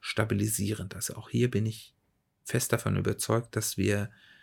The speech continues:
gerade auch kommunikativ auf einer Ebene sind, wo wir vor einem Jahr noch nicht waren, obwohl es vor einem Jahr jetzt auch nicht schlecht war, aber es hat sich dort zum Positiven entwickelt. Und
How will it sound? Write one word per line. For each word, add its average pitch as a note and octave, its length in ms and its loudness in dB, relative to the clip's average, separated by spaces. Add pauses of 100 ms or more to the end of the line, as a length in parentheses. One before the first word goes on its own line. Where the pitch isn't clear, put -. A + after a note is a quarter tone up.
(280)
gerade - 240 -2
auch - 100 -8
kommunikativ B2+ 800 2
auf - 200 -6
einer G#2 120 2
Ebene G#2+ 380 0
sind, G2+ 340 -4
wo G#2 140 0
wir G#2 120 2
vor - 180 0
einem A2+ 140 4
Jahr B2+ 200 4
noch C3 160 0
nicht F#3 260 4
waren, - 200 -4
obwohl - 260 2
es - 140 0
vor - 220 -4
einem G2 120 0
Jahr G#2+ 160 2
jetzt A2 140 0
auch - 160 0
nicht - 120 -6
schlecht F#3 360 2
war, D#3 260 4
aber - 380 2 (380)
es - 140 0
hat - 160 2
sich - 280 2
dort G#2 380 2 (100)
zum G#2+ 340 0 (560)
Positiven G2 840 -2
entwickelt. - 540 -8
Und G#2 320 -10